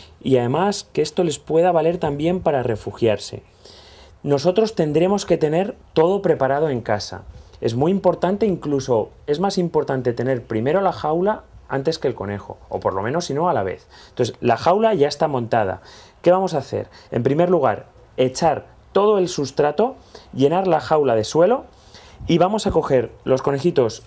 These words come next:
muy despacito y los pondremos de uno en uno en su nueva jaula. Vamos a dejar que se familiaricen. Van a oler todo lo nuevo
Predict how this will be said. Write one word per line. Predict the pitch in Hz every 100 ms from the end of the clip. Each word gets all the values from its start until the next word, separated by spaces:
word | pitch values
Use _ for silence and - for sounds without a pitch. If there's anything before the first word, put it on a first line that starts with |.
| -
muy | 160
despacito | 196 185 156 - 190 226 262 - - - -
y | -
los | 202 170
pondremos | - 139 151 190 226 226 - -
de | 127 139
uno | 180 170
en | 151
uno | 180 220 233 - - -
en | - 135
su | -
nueva | 135 147 135
jaula. | - 101 98 101 - - - - - - - _ - - - _ _ - - - - - - -
Vamos | - 143 170
a | 180
dejar | 165 196 208
que | 185
se | - -
familiaricen. | 139 127 117 120 139 131 107 90 87 _ _ _ _ _
Van | - 120 123
a | 123
oler | 123 117 113
todo | 131 117
lo | 110
nuevo | 107 160 202 202 214 226